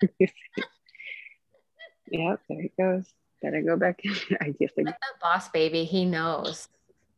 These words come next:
Speaker 2: Um, okay, and so then what result is this creating?
Speaker 1: Um,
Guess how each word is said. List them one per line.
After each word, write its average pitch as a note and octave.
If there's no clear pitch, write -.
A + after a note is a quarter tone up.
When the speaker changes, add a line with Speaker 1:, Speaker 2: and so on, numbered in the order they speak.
Speaker 2:
Um, F#3
okay, G#3+
and G#3
so G#3+
then G3
what G3
result F3+
is D#3+
this -
creating? -
Speaker 1:
Um, B2+